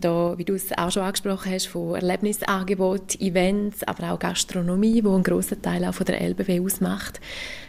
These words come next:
Kannst du uns da noch ein bisschen reinnehmen, wie wichtig sind die einzelnen Teilbereiche, gerade im Vergleich zum Skifahren, wo wahrscheinlich nach wie vor das Hauptgeschäft ist?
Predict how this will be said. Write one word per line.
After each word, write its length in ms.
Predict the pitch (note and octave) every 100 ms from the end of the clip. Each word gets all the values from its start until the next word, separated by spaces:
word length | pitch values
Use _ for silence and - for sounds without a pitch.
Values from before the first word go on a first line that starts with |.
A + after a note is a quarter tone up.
| -
Kannst 240 | G3+ F#3+
du 120 | G3+
uns 180 | G3+ G3+
da 480 | G3+ F#3 F#3 F#3+ -
noch 260 | F#3+ F#3 F3+
ein 0 |
bisschen 300 | - F3+ -
reinnehmen, 720 | A3 B3+ C#4+ A3+ E3+ E3 E3 -
wie 280 | E3+ F#3 F3+
wichtig 420 | G3+ G3 - F#3+
sind 300 | - G3 A3
die 80 | A#3+
einzelnen 800 | - F#3+ G#3+ A3+ A3+ G#3+ G#3 G#3+ -
Teilbereiche, 760 | F3 F3+ A3 A3 G#3+ G3 A3 C#4+ - - - -
gerade 200 | - G#3
im 80 | A#3+
Vergleich 500 | A#3 G3+ G3+ C4 -
zum 140 | G3+
Skifahren, 680 | G3 F#3+ G#3+ A3+ G#3+ A3 G3+
wo 220 | F3+ F3
wahrscheinlich 420 | E3+ F#3+ F3+ F3+
nach 180 | F3 F3+
wie 100 | A3
vor 240 | G#3+ G3 G3 - - - -
das 140 | -
Hauptgeschäft 580 | F#3+ F#3+ F#3+ G#3+ G#3+ A3
ist? 320 | A#3 A#3+ -